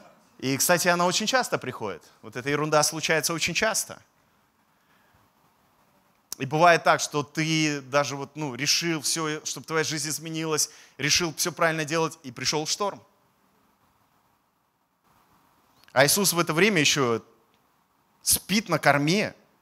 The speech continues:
подложив подушку под голову. Подожди, подожди. То есть у меня тут шторм, я тут тону, а ты спишь?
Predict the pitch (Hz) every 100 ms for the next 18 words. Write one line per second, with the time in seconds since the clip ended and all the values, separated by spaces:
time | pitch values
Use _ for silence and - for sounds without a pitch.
0 | _ _ _ _ _ 127 135 131 190 143
1 | 139 156 151 147 135 135 107 95 - _
2 | _ _ _ _ _ _ _ _ _ _
3 | _ _ _ _ _ _ _ _ _ _
4 | _ _ _ _ _ _ - - - 123
5 | 139 123 113 123 120 98 _ _ _ _
6 | _ _ _ - 143 131 - - _ -
7 | 156 160 165 156 147 - 151 117 131 160
8 | _ _ _ _ _ _ 127 151 160 160
9 | - 131 131 139 139 147 - 240 -